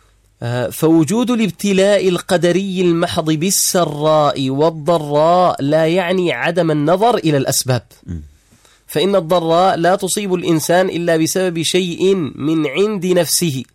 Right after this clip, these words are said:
Speaker 1: هذا معنى قوله تعالى: "وما أصابك من سيئة فمن نفسك". ولا تناقض بذلك بين قوله تعالى: "قل كل من عند الله" وقوله: "ما أصابك من حسنة فمن الله، وما أصابك من سيئة فمن نفسك"،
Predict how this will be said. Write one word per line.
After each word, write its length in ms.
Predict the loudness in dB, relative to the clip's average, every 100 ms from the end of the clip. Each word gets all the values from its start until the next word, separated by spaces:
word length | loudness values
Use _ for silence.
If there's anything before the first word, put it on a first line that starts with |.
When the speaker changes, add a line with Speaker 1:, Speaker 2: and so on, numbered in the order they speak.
| _ _ _ _ _ _ _ _
Speaker 1:
هذا 200 | -2 0
معنى 180 | 0 -2
قوله 300 | -2 -2 -2
تعالى: 260 | -2 0
"وما 280 | 2 2 0
أصابك 360 | 0 -2 -2 -2
من 160 | -4
سيئة 480 | -4 -6 -4 -4 -6
فمن 280 | -4 -2 -2
نفسك". 400 | -4 -8 -12 _ _ _ _ _ -20 -20 -20 -20 -20 -4
ولا 240 | 0 0
تناقض 560 | 0 0 0 -2 -2 -2
بذلك 480 | 0 -2 -2 -2 -2
بين 240 | -2 -4
قوله 380 | -4 -4 -4 -4
تعالى: 300 | -4 -4 -4
"قل 180 | -6 -8
كل 160 | -4
من 280 | -4 -2 -2
عند 200 | -4 -6
الله" 520 | -6 -4 -2 -4 -8 _ _ _ _ _
وقوله: 560 | -8 -4 -2 -2 -2 0
"ما 160 | 0 0
أصابك 380 | 0 -2 -2
من 140 | -6 -6
حسنة 640 | -8 -6 -6 -4 -4 -4
فمن 340 | -4 -2 0 -2
الله، 420 | -2 -4 -4 -6
وما 280 | -6 -4 -4
أصابك 380 | -4 -6 -6 -6
من 160 | -6
سيئة 460 | -6 -6 -6 -6 -8
فمن 260 | -6 -6
نفسك"، 300 | -8 -10 -16